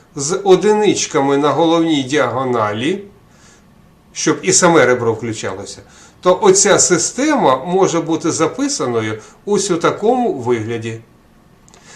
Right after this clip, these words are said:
Матриця суміжності ребер з одиницями на головній діагоналі помножити на вектор стовпчик наших змінних повинна бути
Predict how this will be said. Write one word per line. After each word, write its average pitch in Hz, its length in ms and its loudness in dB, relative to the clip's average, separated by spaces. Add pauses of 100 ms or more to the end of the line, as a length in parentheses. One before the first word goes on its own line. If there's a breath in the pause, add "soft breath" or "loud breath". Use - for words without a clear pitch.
(220 loud breath)
Матриця 160 680 4
суміжності 147 920 0
ребер 127 460 2
з 120 80 -4
одиницями 131 680 -2
на 123 100 0
головній 131 460 -2
діагоналі 117 760 -2 (280 loud breath)
помножити 165 720 4
на 143 140 2
вектор 135 520 0
стовпчик 120 720 -4 (220 loud breath)
наших 127 540 0
змінних 117 640 -6 (340 soft breath)
повинна 165 460 2
бути 135 400 -2